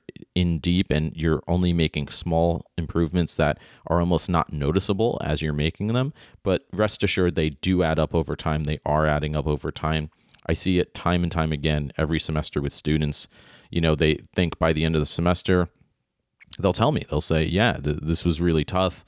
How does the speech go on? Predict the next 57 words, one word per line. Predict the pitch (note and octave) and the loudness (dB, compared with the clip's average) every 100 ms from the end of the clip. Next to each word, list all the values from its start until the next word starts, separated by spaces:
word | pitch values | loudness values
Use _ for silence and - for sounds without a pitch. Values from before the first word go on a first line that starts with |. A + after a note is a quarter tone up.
| - - - - | -20 -20 -20 -10
I | E2 | -4
feel | F#2+ | 0
like | F2 | 2
I | D#2+ | 2
didn't | E2+ E2+ | 0 0
learn | E2 F2 | 0 2
anything." | F2 F2 E2+ F2+ F2 - | 2 0 0 0 -2 -2
And | |
I | D#2 | -4
say, | D2 D#2+ - | 0 0 0
"Look | F#2+ B2 | -2 -2
at, | C#3 - _ | -2 -4 _
you | - F#2+ | -4 0
know, | F2 | 2
your | E2+ F2+ | 2 0
early | F2 F2+ F2+ F2 | 0 0 0 0
journal | D#2+ D#2+ E2 D2+ | 0 0 0 0
entries | C#2 - C2+ B1 | -2 -4 -6 -6
compared | - C#2 D2+ C#2+ | -10 -4 0 0
to | - | -2
now. | C2+ C#2+ A1 G1+ - _ _ _ _ | -2 0 -2 -8 -14 _ _ _ _
Like, | - D2+ | -4 -4
read | F#2+ B2 | -2 -2
the | C3 | -2
first | - F#2+ - | 0 -2 0
one | F#2 | 0
and | E2+ D2+ | 0 0
then | D#2 | 0
read | D2+ D2 | 0 0
the | D2 | 0
last | C2 B1+ - | 0 -2 -6
one." | A#1 - - _ _ _ _ _ F#2+ | -10 -10 -14 _ _ _ _ _ 0
And | F2 E2+ D#2+ E2+ | 2 -2 -6 -10
they're | F#2+ G2+ | -4 -2
usually | F#2 A2+ B2+ G2 | 0 -2 0 0
blown | E2 F2+ F2 | 0 0 2
away | D#2+ E2+ F2+ - | 2 0 -2 -4
<laughs> | |
by | - - - - - | -4 -6 -12 -20 -20
how | - G2+ | -4 0
much | F#2+ - | 0 0
they | F2+ | 0
realize | F2+ F2 D#2 | 2 2 0
they've | D#2 D2+ | 0 -2
actually, | D2 E2 - E2+ D2 C#2+ - | -2 -2 -2 -2 0 -4 -6
you | E2 | -4
know, | C#2+ C#2 | -2 0
learned | D2+ D2+ C2 - | 0 0 -2 -4
over | D2+ C2+ | -6 -6
the | |
course | - F2 D#2+ | -4 -2 -2
of | C2+ | -4
even | D2 D2+ C#2+ | -4 -4 -6
just | C#2 - | -6 -4
one | C2+ C#2 | -4 -4
semester. | C2+ C2+ - - - | -2 -4 -4 -8 -6
So | - C2 | -4 -4